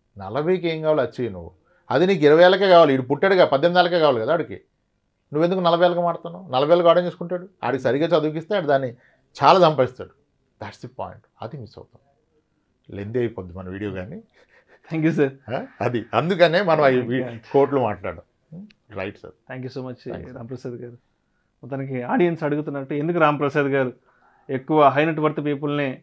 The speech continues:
Speaker 2: అంటే వాళ్ళకే సలహాలు, సూచనలు ఇస్తుంటాడు,
Speaker 1: I
Speaker 2: మిడిల్ ఇన్కమ్ గ్రూప్ వాళ్ళకి ఎందుకు పెద్దగా ఆయన పట్టించుకోరు అనే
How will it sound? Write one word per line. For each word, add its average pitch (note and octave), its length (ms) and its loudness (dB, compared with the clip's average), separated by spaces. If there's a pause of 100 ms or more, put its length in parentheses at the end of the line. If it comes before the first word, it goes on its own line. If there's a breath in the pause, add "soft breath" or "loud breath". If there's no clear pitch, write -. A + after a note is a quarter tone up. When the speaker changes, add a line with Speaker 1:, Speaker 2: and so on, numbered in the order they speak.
(140)
Speaker 2:
అంటే C3 140 -8
వాళ్ళకే D#3 520 6
సలహాలు, D3 440 2
సూచనలు C#3 340 -4
ఇస్తుంటాడు, C3+ 420 -10
Speaker 1:
I - 540 -16
Speaker 2:
మిడిల్ G3+ 180 8
ఇన్కమ్ F#3+ 340 0
గ్రూప్ F3 200 2
వాళ్ళకి E3 240 4
ఎందుకు D#3+ 220 -6
పెద్దగా D#3 380 0
ఆయన D3+ 140 -2
పట్టించుకోరు D3 640 -6
అనే F3 420 -4